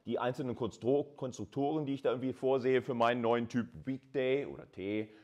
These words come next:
die werden durch so ein Pipe-Symbol, durch so einen, äh, senkrechten Strich an der Stelle getrennt. Das ist genau der senkrechte Strich, den man hier an der Stelle sieht. Ja, das hier sind meine sieben Konstruktoren. Das ist K eins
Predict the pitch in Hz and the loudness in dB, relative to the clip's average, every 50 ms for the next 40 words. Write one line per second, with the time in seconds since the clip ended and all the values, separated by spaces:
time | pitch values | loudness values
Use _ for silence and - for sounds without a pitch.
0 | - - 101 85 113 110 113 104 104 107 104 - - 107 98 92 90 - 101 104 | -16 -12 -2 2 4 4 4 4 2 2 2 2 0 0 0 -2 -2 -2 -2 -2
1 | 104 - - 98 85 73 85 82 80 76 82 90 90 82 80 80 78 - 65 - | -2 -2 -6 -8 -6 -6 -6 -6 -6 -6 -8 -10 -10 -12 -12 -14 -16 -18 -18 -14
2 | - 85 82 78 78 76 73 - 62 69 71 92 98 95 - 87 76 - 95 - | -10 -8 -6 -6 -6 -6 -8 -10 -14 -10 -6 -6 -6 -4 -6 -8 -8 -8 -10 -10
3 | - 104 117 - 85 73 69 65 - 90 73 73 69 - - - 82 - - - | -6 -6 -6 -4 -6 -6 -8 -8 -8 -6 -6 -8 -8 -10 -8 -8 -8 -8 -8 -12
4 | - _ - - - - _ - 98 101 98 92 - 110 101 101 104 92 85 104 | -20 _ -20 -20 -20 -18 _ -8 -8 -8 -8 -6 -2 0 2 2 4 2 2 0
5 | 101 - - 98 - - 98 - - 110 98 - 113 92 85 87 90 82 82 80 | -2 -2 -4 -6 -6 -6 -6 -4 -2 -2 0 0 0 0 0 -2 -2 -2 -2 -4
6 | 76 - - 87 82 78 73 85 69 - - - _ _ _ - - - _ _ | -4 -2 0 0 0 -2 -4 -6 -10 -10 -14 -20 _ _ _ -20 -20 -20 _ _
7 | - 64 71 80 - - 117 151 - - - 170 170 160 139 147 135 - - 127 | -20 -18 -18 -12 -4 0 0 0 0 0 0 0 0 2 2 0 -2 0 2 4
8 | 120 120 117 110 104 98 95 135 160 170 160 165 143 - 147 135 - - 131 123 | 4 4 4 4 2 2 0 -2 -2 -2 -2 -2 -2 -2 -2 -2 -2 -4 -8 -4
9 | - 147 135 117 98 90 - 117 - 139 123 - - - 110 107 107 78 117 123 | 0 4 6 6 6 6 4 2 2 0 -6 -4 0 4 4 4 4 4 2 0
10 | 135 143 170 165 - - | 0 0 -2 -6 -8 -14